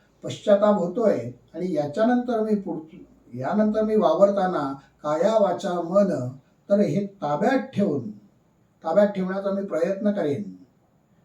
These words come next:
आणि अशा प्रकारचे नकळत सुद्धा माझ्याकडनं पाप होणार नाही.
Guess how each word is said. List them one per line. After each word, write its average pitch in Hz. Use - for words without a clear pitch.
आणि 175
अशा 165
प्रकारचे 165
नकळत 156
सुद्धा 147
माझ्याकडनं 147
पाप 139
होणार 143
नाही. 180